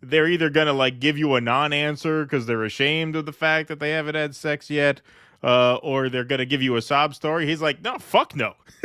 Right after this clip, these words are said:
Fuck no. Have I had sex? Hell no. Hell no. What are you, nuts? Why would I wanna do that?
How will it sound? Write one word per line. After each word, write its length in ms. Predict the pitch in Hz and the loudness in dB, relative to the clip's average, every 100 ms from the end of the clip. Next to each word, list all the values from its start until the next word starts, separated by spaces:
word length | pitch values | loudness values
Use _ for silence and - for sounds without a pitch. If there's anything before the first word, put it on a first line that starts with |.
| 359 415 320 | 0 0 0
Fuck 280 | - 453 - | -2 -4 -4
no. 160 | 226 - 233 - | -10 -14 -4 0
Have 220 | 180 220 202 | 2 2 2
I 60 | |
had 240 | 359 214 170 | 2 0 0
sex? 280 | 262 269 - | 0 0 2
Hell 240 | 311 294 | 4 4
no. 280 | 220 127 101 - 208 190 | 2 -4 -6 -18 -20 -4
Hell 200 | 226 294 | 0 2
no. 120 | 175 | 0
What 140 | 139 185 | -2 -4
are 40 | |
you, 100 | 143 | -6
nuts? 540 | 117 127 285 - - - - 139 | -8 -2 -2 -4 -20 -20 -20 0
Why 220 | 156 226 | 4 4
would 140 | 254 247 | 4 0
I 80 | |
wanna 240 | 247 254 247 | 0 0 -2
do 200 | 233 254 | -6 -4
that? 360 | 269 233 101 | 0 0 -2